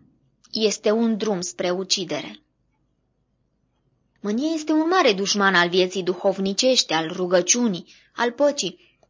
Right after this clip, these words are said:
al dragostei și al bucuriei în Hristos. Mânia este o sabie pe care o împlântăm în propriul nostru corp. Mânia este scânteia diavolului,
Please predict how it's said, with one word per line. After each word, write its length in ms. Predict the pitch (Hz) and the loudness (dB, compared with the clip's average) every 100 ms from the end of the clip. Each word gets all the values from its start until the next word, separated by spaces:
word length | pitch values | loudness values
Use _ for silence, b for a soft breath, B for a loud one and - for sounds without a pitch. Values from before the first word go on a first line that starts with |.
| - | -8
al 200 | - 277 | -2 0
dragostei 560 | 247 262 226 175 175 180 | 2 4 4 2 4 4
și 120 | 190 | 6
al 140 | 196 | 4
bucuriei 680 | 196 202 226 226 226 170 165 | 2 -4 -2 -2 2 0 0
în 60 | 170 | -6
Hristos. 640 | 180 175 - 190 175 - _ _ _ _ _ _ _ _ _ _ _ _ _ _ _ _ _ _ _ _ _ _ _ _ - | -6 -6 0 -2 -2 -8 _ _ _ _ _ _ _ _ _ _ _ _ _ _ _ _ _ _ _ _ _ _ _ _ -6
Mânia 260 | 220 294 | 0 2
este 260 | 349 311 277 | 2 2 2
o 120 | 254 | 2
sabie 400 | 240 285 285 254 | 4 2 4 2
pe 120 | 247 | 2
care 260 | 233 233 233 | 2 4 4
o 160 | 226 | 4
împlântăm 720 | 226 226 220 247 254 247 269 226 | 4 2 0 0 2 2 2 2
în 160 | 220 | 0
propriul 580 | - 254 233 208 185 190 | 2 2 2 -2 -2 -2
nostru 440 | 202 202 - - | -2 -4 -8 -14
corp. 440 | - 196 185 - _ _ _ _ _ _ _ _ _ _ _ _ _ _ _ _ _ _ _ _ _ - | -6 -4 -4 -6 _ _ _ _ _ _ _ _ _ _ _ _ _ _ _ _ _ _ _ _ _ -6
Mânia 300 | 262 339 381 | 0 2 0
este 220 | 349 339 | 0 0
scânteia 560 | 311 - 349 262 247 262 | 0 0 2 4 4 2
diavolului, 720 | 240 220 196 196 190 196 196 | 2 2 2 0 0 -2 -6